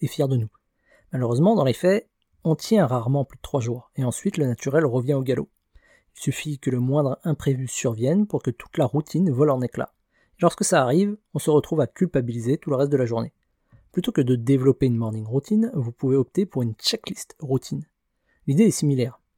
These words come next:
Il suffit de lister différentes activités que vous aimeriez réaliser le matin ou le soir, et afin de démarrer la journée du bon pied,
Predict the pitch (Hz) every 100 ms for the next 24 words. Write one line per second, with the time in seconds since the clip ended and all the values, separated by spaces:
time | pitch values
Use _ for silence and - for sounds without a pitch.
0 | _ - 127 - 131 120 123 - 139 185
1 | 151 - 120 117 120 - 123 - 165 190
2 | 123 117 127 120 117 113 123 123 131 120
3 | 110 131 180 _ _ 120 107 - 143 196
4 | - _ _ - 131 - 202 143 123 180
5 | 151 123 120 117 156 135 123 120 - 110